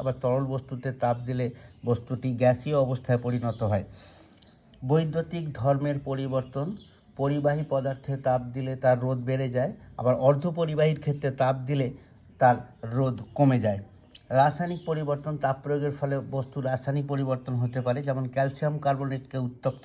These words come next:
করলে ক্যালসিয়াম অক্সাইড এবং কার্বন ডাইঅক্সাইড উৎপন্ন হয়। পটাশিয়াম ক্লোরাইড দিলে পটাশিয়াম ক্লোরাইড এবং অক্সিজেন উৎপন্ন হয়, তাহলে এই ক্ষেত্রে তাপ প্রয়োগের ফলে রাসায়নিক পরিবর্তন হয়। চৌম্বক ধর্মের পরিবর্তন,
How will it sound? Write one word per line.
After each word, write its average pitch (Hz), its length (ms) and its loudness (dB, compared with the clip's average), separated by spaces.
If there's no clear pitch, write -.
করলে 131 180 -2
ক্যালসিয়াম 135 460 0
অক্সাইড 139 340 -4
এবং 135 260 -4
কার্বন 123 300 0
ডাইঅক্সাইড 127 360 -4
উৎপন্ন 127 380 -2
হয়। 131 140 0
পটাশিয়াম 156 520 4
ক্লোরাইড 143 260 0
দিলে 147 220 -2
পটাশিয়াম 143 480 0
ক্লোরাইড 139 480 0
এবং 139 100 -2
অক্সিজেন 135 380 -4
উৎপন্ন 127 460 -2
হয়, 151 140 -2
তাহলে 131 160 -2
এই 131 160 -2
ক্ষেত্রে 135 300 0
তাপ 127 160 6
প্রয়োগের 135 400 -2
ফলে 127 220 4
রাসায়নিক 127 520 0
পরিবর্তন 123 440 0
হয়। 113 260 2
চৌম্বক 165 440 4
ধর্মের 143 420 0
পরিবর্তন, 143 540 -4